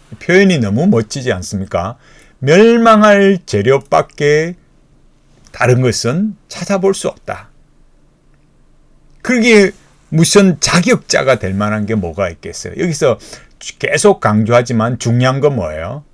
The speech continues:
자격자. 이 자격자. 그래서 칼빈이 표현할 때 이렇게 말했잖아요. "이 얼마나 유치한 개변인가." 이렇게 말했잖아요.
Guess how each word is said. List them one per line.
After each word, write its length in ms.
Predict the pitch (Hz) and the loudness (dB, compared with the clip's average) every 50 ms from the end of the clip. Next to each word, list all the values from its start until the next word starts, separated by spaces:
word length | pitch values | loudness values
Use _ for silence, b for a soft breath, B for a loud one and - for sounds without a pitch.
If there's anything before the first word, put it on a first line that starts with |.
| _ _ | _ _
자격자. 640 | - - 151 143 - 147 104 - - - - - - _ _ _ _ _ _ _ _ - | -4 -2 -2 -2 -2 -4 -6 -8 -12 -18 -18 -18 -20 _ _ _ _ _ _ _ _ -18
이 140 | 104 85 | -18 -16
자격자. 640 | - - - 135 123 - 104 - - - 95 - - _ _ _ _ _ _ _ _ _ _ _ _ _ _ _ _ _ _ _ _ _ _ _ _ _ _ _ _ _ _ _ _ _ _ _ _ _ _ | -10 -8 -6 -6 -4 -6 -8 -8 -10 -18 -20 -20 -20 _ _ _ _ _ _ _ _ _ _ _ _ _ _ _ _ _ _ _ _ _ _ _ _ _ _ _ _ _ _ _ _ _ _ _ _ _ _
그래서 340 | - 190 208 208 - 196 - | -2 0 2 2 2 0 0
칼빈이 500 | - - 180 185 180 190 175 156 - - - 104 - - - - | 0 0 0 2 2 0 0 -2 -4 -8 -12 -14 -14 -18 -20 -10
표현할 360 | - 165 170 170 156 131 113 | -6 -4 -2 0 0 0 0
때 100 | 123 123 - | -2 -4 -4
이렇게 260 | 143 151 165 - 123 | -6 -6 -4 -2 -4
말했잖아요. 500 | 98 80 80 85 82 - 95 87 90 - | -4 -4 -6 -8 -10 -8 -10 -10 -8 -8
"이 200 | 135 151 165 151 - | -6 -6 -6 -4 -4
얼마나 640 | 135 131 143 151 160 180 185 190 185 180 185 180 | -2 0 0 2 2 2 0 0 0 -2 -2 -4
유치한 720 | 143 117 123 127 - - - - - 196 240 233 247 247 | -4 -4 -4 -4 -4 -4 -2 -2 -2 -2 -2 -2 -4 -6
개변인가." 840 | - - 95 92 90 104 113 113 107 98 90 82 85 85 87 90 - - | -6 -6 -6 -4 -2 -2 -2 -2 -2 -4 -6 -8 -10 -10 -12 -14 -16 -16
이렇게 280 | - 120 127 120 - - | -14 -14 -12 -12 -12 -14
말했잖아요. 600 | 87 85 82 85 85 82 - - - - - | -16 -18 -18 -20 -20 -20 -20 -20 -20 -20 -20